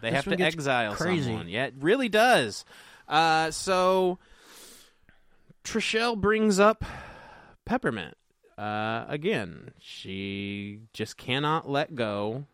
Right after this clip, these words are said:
Speaker 1: this face that Peppermint made. And, uh, I really think Peppermint's her own worst enemy in this scene. I think Peppermint just reacts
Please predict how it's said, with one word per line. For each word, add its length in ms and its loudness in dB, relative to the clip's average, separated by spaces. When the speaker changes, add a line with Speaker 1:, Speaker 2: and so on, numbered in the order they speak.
Speaker 1:
this 260 -2
face 380 0
that 180 -10
Peppermint 500 -6
made. 420 -14
And, 480 -4
uh, 280 -4
I 40 2
really 320 6
think 240 2
Peppermint's 480 2
her 180 0
own 220 4
worst 280 0
enemy 280 -2
in 140 -10
this 120 -14
scene. 400 -16
I 120 -10
think 260 -12
Peppermint 520 -4
just 400 -6
reacts 800 -4